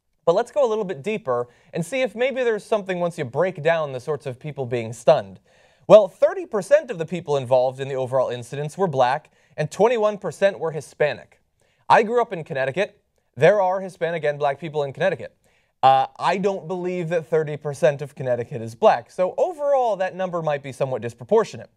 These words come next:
Within the overall number of stun gun incidents, officers fired at them sixty percent of the time in cases involving whites, eighty percent of the time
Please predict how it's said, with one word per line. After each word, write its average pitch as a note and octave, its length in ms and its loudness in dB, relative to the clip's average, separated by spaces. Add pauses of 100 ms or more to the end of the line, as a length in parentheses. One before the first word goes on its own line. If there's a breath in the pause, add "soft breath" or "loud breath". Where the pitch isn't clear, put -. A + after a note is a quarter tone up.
(380 soft breath)
Within C4 320 4
the G#3+ 120 -2
overall F3 360 0
number D#3 280 -2
of C3 80 -4
stun D#3 280 0
gun C3 160 -2
incidents, C#3 520 -10
officers G#3 480 0
fired C4 540 2
at C3+ 220 0
them C3 160 -4
sixty - 420 -10
percent C#3+ 340 0
of A#2+ 60 -4
the A2+ 80 -4
time A#2+ 400 -4 (240 soft breath)
in C#3 140 -8
cases C3 320 -2
involving A2+ 400 2
whites, B2 420 -2 (320)
eighty D4+ 320 2
percent D#3+ 420 0
of B2 100 -10
the A#2+ 60 -4
time A#2 520 -4